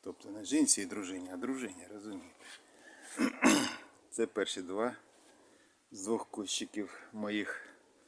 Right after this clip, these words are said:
найстарших. Найстарших кущиків.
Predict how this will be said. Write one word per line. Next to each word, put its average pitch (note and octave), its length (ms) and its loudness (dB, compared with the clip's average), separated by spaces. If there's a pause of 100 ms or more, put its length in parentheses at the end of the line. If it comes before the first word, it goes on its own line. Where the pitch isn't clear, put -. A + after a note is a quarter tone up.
(280)
найстарших. G#2 920 -2 (1400)
Найстарших G#2 720 -4
кущиків. - 800 -8